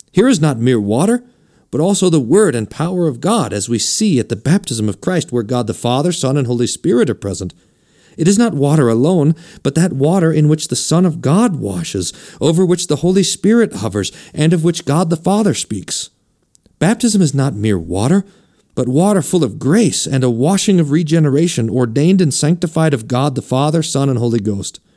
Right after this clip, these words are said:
Accordingly, Christ ordained that baptism should be administered in the name of the Father,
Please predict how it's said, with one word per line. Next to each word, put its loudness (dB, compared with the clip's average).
Accordingly, 2
Christ -2
ordained 2
that -2
baptism 0
should -2
be 2
administered 0
in 2
the 2
name 4
of 0
the -2
Father, 0